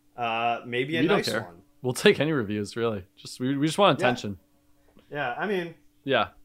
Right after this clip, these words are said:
Speaker 2: I don't
Speaker 1: preferably
Speaker 2: care.
Speaker 1: nice.
Speaker 2: Yeah, as we always say.
Speaker 1: Yeah. Well, then
Speaker 2: Yeah, yeah,
Speaker 1: be,
Speaker 2: that's fine,
Speaker 1: be
Speaker 2: that's
Speaker 1: mean
Speaker 2: fine.
Speaker 1: to Eric.
Speaker 2: You get three stars, five for Joseph, one for Eric and his tic-tac-toe coverage. Uh, that'd be fair. That'd be more than fair. <laughs>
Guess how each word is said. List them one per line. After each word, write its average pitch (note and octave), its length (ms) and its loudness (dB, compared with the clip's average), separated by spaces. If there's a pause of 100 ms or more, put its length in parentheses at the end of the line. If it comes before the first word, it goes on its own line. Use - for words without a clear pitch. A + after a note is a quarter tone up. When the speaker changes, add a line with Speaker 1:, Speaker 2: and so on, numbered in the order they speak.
Speaker 2:
I C#3+ 180 4
don't C3+ 160 4
Speaker 1:
preferably F#2+ 220 -8
Speaker 2:
care. - 80 -20
Speaker 1:
nice. - 240 -20 (960)
Speaker 2:
Yeah, G#2+ 200 -2
as A2 140 -2
we B2 60 2
always G#2 200 2
say. F#2 220 -6 (360)
Speaker 1:
Yeah. G#2+ 100 -20 (840)
Well, C#3+ 320 -4
then E3+ 220 8
Speaker 2:
Yeah, F3+ 80 12
yeah, C#3+ 160 8
Speaker 1:
be, C#3 60 8
Speaker 2:
that's B2 120 2
fine, A2 120 -2
Speaker 1:
be G#2 60 0
Speaker 2:
that's G#2 100 -2
Speaker 1:
mean G2 120 0
Speaker 2:
fine. D3 80 -2
Speaker 1:
to B2+ 60 -4
Eric. G#2 260 -6
Speaker 2:
You C3+ 220 4
get C#3+ 80 -2
three F#3+ 140 2
stars, A2+ 380 4
five D#3+ 300 6
for F3+ 80 2
Joseph, C#3 380 0
one B2 180 0
for C3 140 -4
Eric A2+ 420 0
and A2 80 -6
his G#2 140 -8
tic-tac-toe A2 500 -2
coverage. G2+ 680 -4 (400)
Uh, G2+ 380 0
that'd A2 160 -2
be A2 80 -4
fair. G#2 340 -6
That'd A2+ 140 -2
be A#2+ 100 0
more D#3 200 8
than C3 120 2
fair. G#2 280 -4
<laughs> - 40 -10